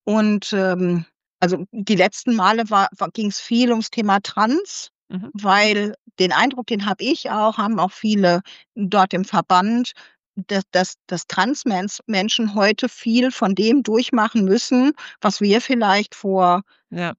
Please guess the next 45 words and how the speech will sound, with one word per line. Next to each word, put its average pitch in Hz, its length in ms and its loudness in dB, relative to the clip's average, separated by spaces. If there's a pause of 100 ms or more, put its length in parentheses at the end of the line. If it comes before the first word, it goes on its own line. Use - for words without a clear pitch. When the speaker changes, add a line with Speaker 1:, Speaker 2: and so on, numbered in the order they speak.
(120)
Speaker 1:
zwanzig 196 380 -2
Jahren 208 280 2
oder 160 240 0
so 160 300 -4 (260)
noch 170 320 -2
Speaker 2:
Mhm. 180 200 -12
Speaker 1:
durchgemacht 160 720 -2
Speaker 2:
Mhm. 202 60 -4
Speaker 1:
haben, 147 480 -2 (140)
ne? 185 300 0
Speaker 2:
Ja. 180 160 -4 (100)
Speaker 1:
Aber 269 120 4
es - 80 -6
gibt 254 160 0
auch 247 120 2
andere 254 380 0
Themen, 247 420 0
das 214 200 -4
ge-, 214 200 -4
ist - 140 -6
natürlich 233 360 0
immer 220 200 2
viel 247 240 0
mit 208 140 2
Psychologie 226 640 0
oder 190 200 2
mit 190 160 -2
Therapie 214 720 0 (240)
und, 190 200 -2
und 226 240 0
verbunden. 269 800 0 (400)
Es 196 160 -6
gab 202 320 2
zum 240 160 0
Beispiel 202 520 0
auch 196 280 2
vor, 202 500 -4
ich - 140 -14
weiß 190 200 -4
jetzt - 200 -10
nicht 196 200 -4
mehr, 208 140 2
das 185 140 -2
ist - 60 -12
vielleicht 190 440 -2